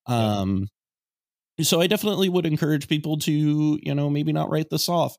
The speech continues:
Speaker 2: I, I do gotta say, the subtlety in this list is fucking hilarious.
Speaker 1: Mm-hmm.
Speaker 2: Um, I, I, I really like that include.
Speaker 1: Mm-hmm. Yeah. Um,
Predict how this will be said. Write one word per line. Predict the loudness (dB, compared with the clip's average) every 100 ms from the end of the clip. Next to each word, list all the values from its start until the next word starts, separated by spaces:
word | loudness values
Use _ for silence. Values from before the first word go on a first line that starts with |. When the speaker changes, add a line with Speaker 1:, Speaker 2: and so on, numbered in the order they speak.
| _
Speaker 2:
I, | -6 -4
I | -4
do | -2 -2
gotta | -2 -2
say, | -2 -2 -4 -4
the | -4
subtlety | 0 2 2 2 0 -2 -4
in | -2 -4
this | -6 -6
list | -8 -10 -14 -20 _ _ _
is | -4 -4
fucking | -6 -4 -4 -4 -4
hilarious. | -4 -4 -6 -10 -14 -16 -16 _ _ _ _ 0
Speaker 1:
Mm-hmm. | 2
Speaker 2:
Um, | 2 -2 -4 -8 -12 _ _ _ _ _ _ -2
I, | -2 0
I, | 2 2 0
I | -2
really | -2 4 4 6
like | 4 0 -4
that | -8 -6
include. | -4 -2 -4 -8 -14 -14 _ _ _ _ _ _
Speaker 1:
Mm-hmm. | -6 -4 -6 -8 _ _ _ _ _ _ _ _ _ _ _ _ _ _ _ -8
Yeah. | -6 -6 -8 -14 _
Um, | -6 -4 -4 -6 -6 -8